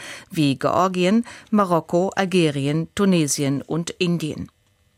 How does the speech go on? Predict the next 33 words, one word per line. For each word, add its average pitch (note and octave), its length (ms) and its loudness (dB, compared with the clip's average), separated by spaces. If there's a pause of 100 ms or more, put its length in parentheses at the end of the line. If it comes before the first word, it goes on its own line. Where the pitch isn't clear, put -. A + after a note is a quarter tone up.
(1000)
Bundeslandwirtschaftsminister B3 1400 0
Özdemir D3+ 500 -2
hat - 320 -4
die D3 120 -2
Einigung F3 500 -2
zwischen E3 420 -6
der D3+ 240 -4
E D3+ 140 -4
U A3 240 0
und E3+ 240 -2
mehreren D3 440 0
osteuropäischen E3 920 -2
Ländern C#3 420 -2
über D3 300 -4
Agrarexporte C#3 960 -4
aus D3 160 -6
der - 140 -6
Ukraine D3 480 -4
begrüßt. - 560 -6 (640)
Der G#3 80 0
Grünen-Politiker G#3+ 960 0
teilte E3 340 -2
mit, D#3+ 280 -4 (360)
das F#3+ 160 0
Land G#3 240 2
sei F#3+ 300 0
dringend F#3+ 480 -2
auf D3+ 200 -4
Einnahmen D3+ 540 0
aus C3+ 200 -4
der D3+ 120 -2
Landwirtschaft C#3+ 720 -6
angewiesen, F#3+ 760 0